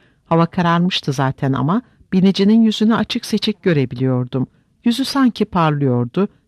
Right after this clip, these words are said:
ve bütün giysileri bembeyazdı. Olduğum yerde kala kaldım. Ağzım bir karış açık bakarak seslenmeye çalıştım ama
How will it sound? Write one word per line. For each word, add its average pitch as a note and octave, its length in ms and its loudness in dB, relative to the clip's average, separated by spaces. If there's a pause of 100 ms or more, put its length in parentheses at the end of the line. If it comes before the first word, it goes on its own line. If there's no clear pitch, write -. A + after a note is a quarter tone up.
ve E3 140 2
bütün A#3+ 300 0
giysileri F#3+ 640 -2
bembeyazdı. B2 760 -2 (320)
Olduğum B3+ 420 2
yerde E3 320 2
kala A3 300 -4
kaldım. B2+ 480 -4 (260)
Ağzım F#3 400 2
bir A#3+ 120 0
karış - 340 -4
açık - 320 -8
bakarak C3 400 -2 (340)
seslenmeye B3 600 0
çalıştım C3+ 520 -2
ama D3+ 300 -2